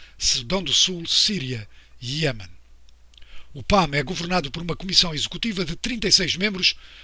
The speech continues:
cujo diretor é, por tradição, dos Estados Unidos.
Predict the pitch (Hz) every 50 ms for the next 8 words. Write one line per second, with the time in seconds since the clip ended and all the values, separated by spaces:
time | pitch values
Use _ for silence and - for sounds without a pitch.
0 | - - - 131 107 127 135 131 165 175 202 202 - 175 175 180 202 - - -
1 | - 139 - - - 131 - - 160 156 143 175 190 - 185 147 139 143 143 -
2 | - - - - - - - 135 - 170 - - - - 180 160 - - 131 131
3 | 135 131 - - - - -